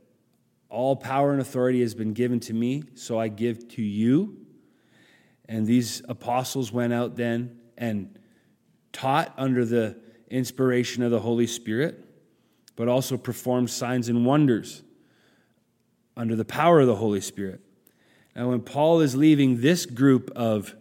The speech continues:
preachers and teachers and pastors, he says, um, "I commend you and to the, I commend you to God and to the word of his grace."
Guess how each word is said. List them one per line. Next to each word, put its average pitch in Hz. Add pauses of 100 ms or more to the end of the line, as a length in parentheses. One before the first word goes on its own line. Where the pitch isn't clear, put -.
(1200)
preachers 127
and 98
teachers 127
and 98 (460)
pastors, 123 (1000)
he 156
says, 123 (560)
um, 104 (340)
"I 127
commend 135
you 123 (840)
and 123
to 135
the, 117
I 113
commend 156
you 170
to 147
God 135
and 127
to 131
the 113
word 143 (840)
of 123
his 117
grace." 117